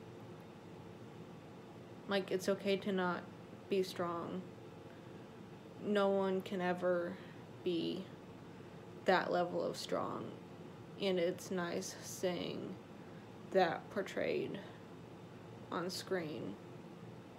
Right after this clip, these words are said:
Like, learning to let those walls come down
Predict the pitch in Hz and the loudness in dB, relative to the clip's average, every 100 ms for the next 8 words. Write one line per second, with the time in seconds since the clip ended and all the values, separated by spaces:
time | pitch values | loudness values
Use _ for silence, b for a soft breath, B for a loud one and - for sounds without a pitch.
0 | - - - - - - - 196 190 196 | -12 -12 -12 -12 -12 -12 -2 2 4 6
1 | 196 196 190 190 196 175 180 175 175 175 | 6 6 4 4 4 4 4 2 2 0
2 | 170 - - 170 175 - 80 - | -2 -2 -4 -2 -2 -2 -2 -2